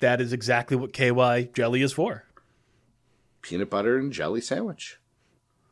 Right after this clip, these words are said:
Speaker 1: Helping you relax.
Speaker 2: So.
Speaker 1: So.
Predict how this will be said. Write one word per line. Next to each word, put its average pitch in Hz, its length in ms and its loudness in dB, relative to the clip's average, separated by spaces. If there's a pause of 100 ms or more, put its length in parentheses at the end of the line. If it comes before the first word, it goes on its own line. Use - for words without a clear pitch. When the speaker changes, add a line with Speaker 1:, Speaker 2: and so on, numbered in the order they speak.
Speaker 1:
Helping 110 300 -6
you 127 80 0
relax. 185 520 -2 (2750)
Speaker 2:
So. - 240 -12 (840)
Speaker 1:
So. 147 520 2